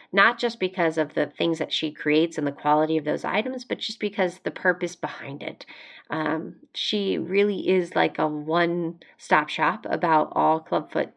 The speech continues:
needs for that sort of thing. So I think there are some great things that you can purchase through her for the holiday season for babies that are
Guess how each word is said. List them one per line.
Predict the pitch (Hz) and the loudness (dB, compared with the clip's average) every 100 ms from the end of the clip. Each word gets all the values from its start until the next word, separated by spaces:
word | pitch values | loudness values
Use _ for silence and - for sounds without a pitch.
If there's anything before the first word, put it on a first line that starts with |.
| - | -4
needs | 175 190 190 165 | 0 0 0 -4
for | - 165 | -4 -2
that | 160 156 - | 0 -4 -4
sort | 180 175 | -6 -6
of | |
thing. | - 180 175 175 - - - | -4 -2 -2 -6 -14 -20 -20
So | - 190 | 0 2
I | |
think | 196 208 | 2 2
there | 208 | 2
are | 190 | 2
some | 185 170 | -2 -2
great | 165 165 170 - | 4 4 4 -2
things | 170 160 156 | -2 -2 -4
that | - | -4
you | 156 | -4
can | 156 - 160 156 147 147 - - _ | -4 -4 -4 -4 -6 -10 -18 -20 _
purchase | - 190 180 180 175 - | 2 2 4 0 0 -4
through | - 180 170 165 | -4 2 4 2
her | 160 156 151 190 294 330 - - - - - | 0 0 2 2 2 -2 -8 -20 -20 -20 0
for | 196 165 160 156 156 | 4 6 6 6 4
the | 151 | 4
holiday | 160 160 156 156 | 6 6 4 2
season | - 156 156 | -2 -2 -2
for | 147 160 | 0 -2
babies | 147 165 165 165 160 | 4 4 4 0 0
that | 160 156 | 0 2
are | 143 143 135 127 | 2 2 2 2